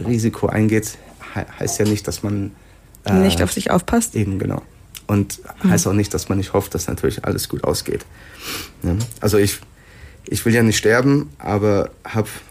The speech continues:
Speaker 1: vielleicht gemerkt, dass wenn das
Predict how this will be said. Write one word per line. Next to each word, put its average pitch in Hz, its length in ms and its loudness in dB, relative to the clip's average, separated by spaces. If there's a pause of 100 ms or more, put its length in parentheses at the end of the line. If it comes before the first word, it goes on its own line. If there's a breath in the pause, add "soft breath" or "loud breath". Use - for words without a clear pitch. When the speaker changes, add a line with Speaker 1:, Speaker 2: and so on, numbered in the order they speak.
(640 loud breath)
Speaker 1:
vielleicht - 360 -2
gemerkt, 104 400 2
dass - 220 -2
wenn 101 260 0 (1000 soft breath)
das - 480 -2